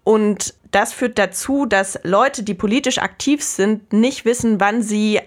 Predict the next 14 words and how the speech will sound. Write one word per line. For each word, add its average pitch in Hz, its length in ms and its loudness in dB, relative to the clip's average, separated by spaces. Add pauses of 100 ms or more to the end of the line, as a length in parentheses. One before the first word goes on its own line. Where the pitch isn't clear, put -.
(180)
eine 196 200 2
bestimmte 240 460 0
Grenze 214 400 0
überschreiten. 170 1080 -2
Peking 247 340 0
kann 214 160 2
das 196 160 0
Gesetz 202 460 0
so 262 220 4
auslegen, 208 720 2
wie 214 220 0
es - 180 -2
ihnen 185 240 0
passt. - 600 -8